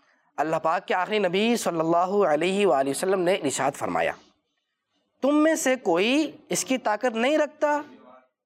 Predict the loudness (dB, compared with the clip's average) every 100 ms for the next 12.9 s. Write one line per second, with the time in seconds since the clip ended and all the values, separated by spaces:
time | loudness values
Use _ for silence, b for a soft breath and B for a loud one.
0 | _ -2 0 2 2 2 4 2 2 0
1 | 0 -2 -2 -2 0 2 0 -2 -4 -2
2 | 0 2 2 0 -2 -2 -2 -2 -4 -2
3 | -2 0 0 0 -2 -4 -4 -14 _ _
4 | _ _ _ _ _ _ -10 -4 0 0
5 | 2 0 2 0 0 -6 -20 -14 -12 -12
6 | -14 -14 -2 0 2 0 -2 0 2 2
7 | 2 2 0 -2 0 0 0 -2 0 0
8 | 0 -4 B B B -4 -2 0 0 0
9 | 0 2 0 0 -2 -2 -2 -2 0 2
10 | 2 0 0 -2 -2 -10 _ _ _ _
11 | _ _ _ _ -6 -2 0 0 -2 -2
12 | 0 2 2 0 -6 -4 0 0 0